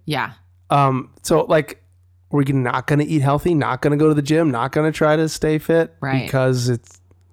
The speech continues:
Speaker 2: can le-, so I don't think that's the answer either. Um,
Speaker 1: But if she is copying you,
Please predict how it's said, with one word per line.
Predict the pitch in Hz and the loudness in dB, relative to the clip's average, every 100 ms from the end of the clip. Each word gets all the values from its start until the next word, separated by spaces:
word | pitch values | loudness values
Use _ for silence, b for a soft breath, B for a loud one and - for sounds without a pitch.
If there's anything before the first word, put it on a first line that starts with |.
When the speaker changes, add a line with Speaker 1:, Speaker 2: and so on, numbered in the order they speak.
| - | -10
Speaker 2:
can | - 139 | -2 0
le-, | 143 147 | 0 0
so | 156 139 135 B B B | 2 2 0 B B B
I | |
don't | 165 156 | 0 0
think | 147 | 0
that's | 147 - | 0 0
the | 135 | -2
answer | 123 123 | 0 -2
either. | 147 165 120 110 b b b b b - | -2 -2 -2 -6 b b b b b -6
Um, | 131 123 117 117 110 - | -2 0 0 -2 -4 -4
Speaker 1:
But | 208 | -4
if | 214 | -2
she | - - 262 277 | -4 -2 -2 -2
is | - 190 | -4 -8
copying | - - 175 175 180 160 147 | -8 -4 -2 -2 -4 -4 -4
you, | 139 139 185 170 107 131 | -4 -4 -2 -2 -4 -8